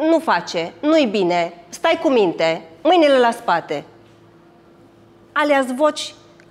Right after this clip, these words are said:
care nu-ți vor binele. Fă cum simți. Bine, uneori nu, nu simți tocmai din cauza acestor voci, dar liniștește mintea,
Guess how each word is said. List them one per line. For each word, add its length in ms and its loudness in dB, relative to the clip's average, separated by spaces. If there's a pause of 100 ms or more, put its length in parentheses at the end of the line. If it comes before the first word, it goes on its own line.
care 240 0
nu-ți 300 0
vor 180 -4
binele. 520 -6 (3000)
Fă 220 -2
cum 140 -2
simți. 520 -6 (840)
Bine, 380 -2
uneori 440 2
nu, 760 -2 (140)
nu 240 0
simți 380 -2
tocmai 300 0
din 140 -2
cauza 360 0
acestor 440 -4
voci, 400 -4 (460)
dar 240 -2 (920)
liniștește 760 0
mintea, 760 0